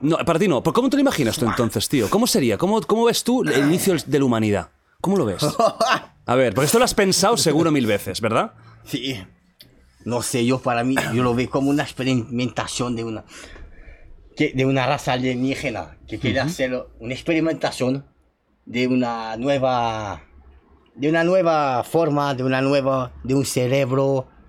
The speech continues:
Speaker 2: que quiere experimentar algo.
Speaker 1: O sea, que directamente puso humanos en el planeta
Speaker 2: Ah,
Speaker 1: Tierra,
Speaker 2: sí.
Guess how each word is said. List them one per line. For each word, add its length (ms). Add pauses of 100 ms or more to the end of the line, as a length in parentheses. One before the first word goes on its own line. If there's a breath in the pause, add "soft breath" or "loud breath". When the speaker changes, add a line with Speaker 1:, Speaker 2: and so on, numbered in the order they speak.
(140)
Speaker 2:
que 100
quiere 200
experimentar 720
algo. 280 (160)
Speaker 1:
O 40
sea, 100
que 80
directamente 460
puso 280
humanos 380
en 60
el 60
planeta 260
Speaker 2:
Ah, 40
Speaker 1:
Tierra, 340
Speaker 2:
sí. 240